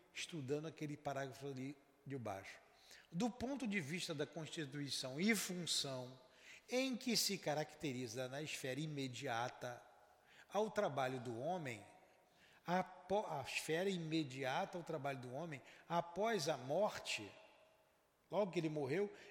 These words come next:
é o corpo espiritual o veículo por excelência. É o veículo dele. No corpo físico é o corpo físico, quando a gente tá no, aqui no corpo físico.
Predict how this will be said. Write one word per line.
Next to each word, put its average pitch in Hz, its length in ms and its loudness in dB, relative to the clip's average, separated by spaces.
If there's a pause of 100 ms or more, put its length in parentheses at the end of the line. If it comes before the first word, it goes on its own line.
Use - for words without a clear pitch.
(100)
é 302 120 2
o 269 160 2
corpo 196 400 4
espiritual 226 680 2
o 240 40 -2
veículo 262 500 2
por 269 160 -4
excelência. 233 720 2 (380)
É - 100 -6
o 123 60 -2
veículo 143 420 -2
dele. 143 340 0 (340)
No 180 180 -2
corpo 220 400 -2
físico 208 440 -4
é 269 40 -4
o - 20 -6
corpo 262 300 -6
físico, 165 360 -4
quando 127 120 -6
a - 40 -8
gente 139 120 -6
tá 151 100 -6
no, 170 160 -8 (340)
aqui 131 420 -4 (580)
no 147 100 -8
corpo 143 300 -4
físico. 110 400 -10